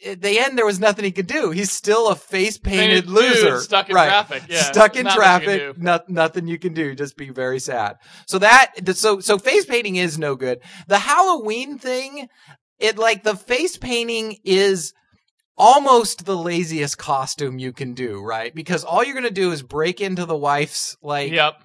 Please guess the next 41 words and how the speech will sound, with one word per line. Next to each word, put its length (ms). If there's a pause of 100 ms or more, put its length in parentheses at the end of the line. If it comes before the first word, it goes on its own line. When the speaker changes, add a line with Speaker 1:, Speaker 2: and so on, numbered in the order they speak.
Speaker 1:
m-, 200
makeup. 600
Speaker 2:
Yep. 220 (100)
Just 40
Speaker 1:
Use 120
Speaker 2:
like 160
your 100
Speaker 1:
lip 100
Speaker 2:
Friday 180
Speaker 1:
stip 300
Speaker 2:
night. 100
Speaker 1:
to 120
do 220
this. 320
Speaker 2:
Yep. 0
Speaker 1:
That. 220 (180)
It's, 180
like, 220
worse 440
than, 260
like, 360 (240)
cutting 320
two 200
holes 320
in 80
a 60
sheet 360
and 80
throwing 260
it 40
over 160
your 120
head 200
and 100
I'm 160
a 40
ghost, 360
Speaker 2:
Yep. 100
Speaker 1:
right? 200 (240)
Speaker 2:
Yep. 240
Speaker 1:
Um, 360